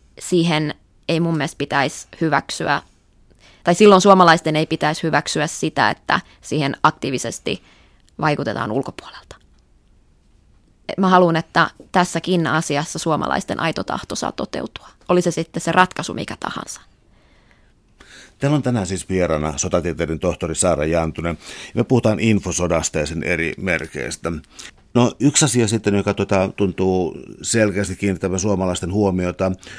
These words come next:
Speaker 2: on sitten tällaiset erilaiset, ähm, eksentrikot tuolla Venäjän puolella, jotka lähettää aikamoista disinformaatiota Suomesta ja, tota, sitä Suomessa ihmetellään. Puhun nyt esimerkiksi Johan Beckmanista. Ja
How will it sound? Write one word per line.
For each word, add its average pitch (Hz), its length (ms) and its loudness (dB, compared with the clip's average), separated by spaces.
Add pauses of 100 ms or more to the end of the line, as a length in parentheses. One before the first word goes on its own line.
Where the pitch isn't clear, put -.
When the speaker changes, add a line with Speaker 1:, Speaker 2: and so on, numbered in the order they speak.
(200)
Speaker 2:
on 123 220 4
sitten 104 220 0
tällaiset 95 400 0
erilaiset, 85 540 0 (160)
ähm, 82 400 2 (600)
eksentrikot 87 800 -6
tuolla 90 360 0
Venäjän 92 320 -2
puolella, 92 360 0
jotka 92 380 -2 (400)
lähettää 101 380 2
aikamoista 90 640 -2
disinformaatiota 82 840 -4
Suomesta 82 500 -2
ja, 76 360 -2
tota, 85 240 -8
sitä 76 200 -6
Suomessa 82 440 -4
ihmetellään. 80 720 -4
Puhun 87 220 -4
nyt 104 80 -4
esimerkiksi 98 420 -2
Johan 87 200 -2
Beckmanista. 82 720 -4
Ja 82 220 -2